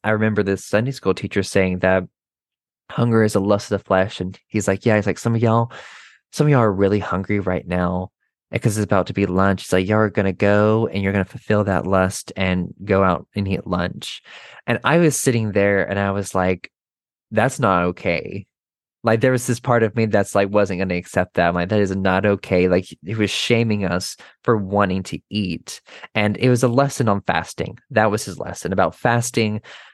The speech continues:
because, "God might answer your prayer or listen to you more if you fast and pray instead." And I remember leaving that and just, oh my God, I was just like, "That's not okay." Like, it just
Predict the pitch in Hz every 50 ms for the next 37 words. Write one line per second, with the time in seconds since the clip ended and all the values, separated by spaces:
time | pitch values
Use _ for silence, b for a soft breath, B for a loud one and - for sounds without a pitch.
0 | B B 123 120 - 113 104 101 95 - 98 - 110 104 104 104 104 104 98 98
1 | 78 85 101 95 - - 101 98 95 95 92 - - 95 95 82 - 104 98 90
2 | 95 95 92 - - 85 90 - - 85 78 - - - - - - - 95 98
3 | 98 - _ _ _ _ _ _ _ _ _ 120 110 - 113 110 104 - - 101
4 | 90 92 95 98 - - - - - 101 98 - - - - 120 110 101 95 90
5 | 87 90 92 101 - _ _ _ _ _ _ _ _ 98 98 95 - - - -
6 | - - - - - - _ b b b b b b b b b _ _ _ _
7 | _ _ _ 127 117 110 98 117 120 120 113 113 104 95 110 101 98 107 110 104
8 | 110 101 98 101 95 92 92 95 92 - - 104 98 95 - 101 98 92 - -
9 | - - - - - - - _ _ _ _ _ _ _ _ _ _ _ _ _
10 | _ - - - - - - - - - - 95 98 92 104 104 104 104 104 -
11 | - 101 101 98 101 107 113 113 - - 110 104 101 98 92 92 - - 107 98
12 | 98 92 92 95 90 - 101 101 95 - - -